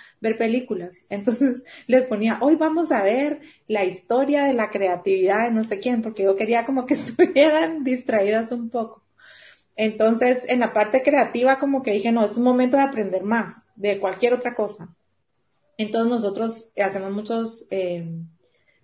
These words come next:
redes sociales, eh, y dijimos, "No, ahora que hagamos sitios web". Entonces, para todos como que fue pivotar, ¿verdad? O sea, fue cambiar poco a poco. En mi caso específico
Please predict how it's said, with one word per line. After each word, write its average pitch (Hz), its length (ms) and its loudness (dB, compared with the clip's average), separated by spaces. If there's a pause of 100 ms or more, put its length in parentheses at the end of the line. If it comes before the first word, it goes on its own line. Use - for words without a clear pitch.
redes 202 280 0
sociales, 233 760 -2
eh, 185 340 0
y 190 440 -4
dijimos, 208 460 -6
"No, 214 200 -2
ahora 202 260 0
que - 180 -6
hagamos 196 640 -4 (200)
sitios 214 380 -6
web". 180 300 -4 (360)
Entonces, 214 500 -2 (220)
para 202 260 0
todos 226 260 0
como 226 300 0
que 180 380 -2
fue 220 140 2
pivotar, 226 920 0
¿verdad? 185 300 0
O - 20 -4
sea, 202 180 0
fue 214 200 0
cambiar 214 600 0
poco 214 220 -2
a 208 100 -6
poco. 196 420 -6 (380)
En 214 200 0
mi 214 140 -4
caso 233 280 0
específico 262 880 -2